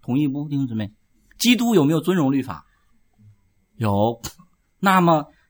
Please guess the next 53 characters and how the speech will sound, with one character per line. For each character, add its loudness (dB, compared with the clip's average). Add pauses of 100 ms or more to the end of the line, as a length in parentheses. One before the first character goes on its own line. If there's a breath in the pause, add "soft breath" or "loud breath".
(340)
基 4
督 -2
有 4
没 2
有 4
荣 0
耀 4
上 0
帝 -2
圣 2
洁 0
的 0
律 0
法？ -10
有。 0 (300)
算 4
成 4
你 4
的 -4
了 0
没 -2
有？ -10 (800)
算 -18
了。 -20 (560)
你 -20
看， -20 (300)
所 -12
以 -4
我 -6
们 -6
很 -12
多 -6
时 -10
候 -10
还 -8
是， -10 (320 soft breath)
那 -4
是 -12
基 -12
督 -12
的， -12
跟 -8
我 -8
没 -12
关 -8
系， -14
我 -10
还 -10
得 -10
再 -10
守 -14
一 -20
守。 -20